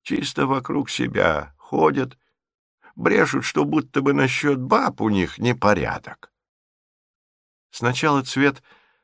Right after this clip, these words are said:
с беззаботным светлым равнодушием слушал болтовню старика, но понемногу до его обоняния стал достигать и тревожить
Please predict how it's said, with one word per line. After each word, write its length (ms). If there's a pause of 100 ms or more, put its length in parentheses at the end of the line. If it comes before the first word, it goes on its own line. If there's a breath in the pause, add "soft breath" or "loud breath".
(160 soft breath)
с 140
беззаботным 840
светлым 600
равнодушием 840
слушал 480
болтовню 560
старика, 560 (680 soft breath)
но 220 (100)
понемногу 600
до 100
его 440
обоняния 680
стал 340
достигать 640
и 60
тревожить 720